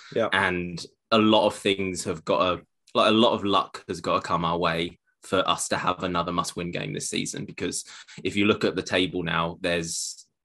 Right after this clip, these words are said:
Speaker 2: there's, there's an upstairs and downstairs, isn't there? There's
Speaker 1: Yep.
Speaker 2: the top four as it is now, and there's the top, and there's the bottom four that we're in. And that gap is looking, what is it,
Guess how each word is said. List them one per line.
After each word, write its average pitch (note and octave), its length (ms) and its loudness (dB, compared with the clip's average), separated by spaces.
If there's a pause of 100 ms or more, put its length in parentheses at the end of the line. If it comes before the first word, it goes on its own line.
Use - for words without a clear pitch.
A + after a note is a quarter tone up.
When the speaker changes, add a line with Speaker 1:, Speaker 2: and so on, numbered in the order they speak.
(120)
Speaker 2:
there's, F2+ 520 -4 (320)
there's F#2+ 280 -4
an F2+ 60 0
upstairs F#2 400 0
and F2+ 140 -4
downstairs, F2 540 -2
isn't E2+ 160 -8
there? - 240 -6
There's - 240 -6
Speaker 1:
Yep. A#2 160 2
Speaker 2:
the G#2+ 60 -2
top - 220 -2
four F#2 200 0
as G2 120 0
it F2+ 140 0
is - 80 -6
now, F2+ 240 2
and F2+ 100 0
there's E2+ 140 -2
the G2 60 -8
top, - 280 -4 (160)
and A2 100 -2
there's F2+ 140 0
the F#2+ 60 -2
bottom F#2 280 0
four F2 220 -6
that G2+ 100 -6
we're F2 320 0
in. G#2 180 -8 (760)
And A#2 160 2
that A2 160 0
gap G2 240 0
is F2+ 140 -4
looking, F2 580 -6
what A2+ 140 -4
is F#2+ 100 -4
it, F2+ 180 0